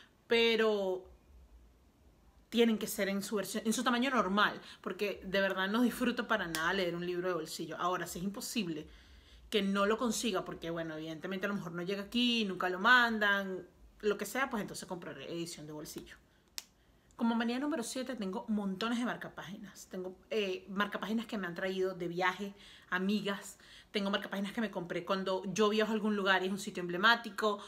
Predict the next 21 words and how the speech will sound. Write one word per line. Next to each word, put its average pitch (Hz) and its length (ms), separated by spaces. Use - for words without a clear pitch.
Tengo 233 400
hasta - 300
paquetes 247 420
de 285 60
marcapáginas 226 560
que 247 60
los 196 100
venden 196 220
aquí 226 260
en 208 160
Dollar 220 320
Tree, 226 160
que 190 120
son 185 180
que 208 80
sí, 180 320
cincuenta 220 420
marcapáginas 220 480
por 190 160
un 185 140
dólar. 208 420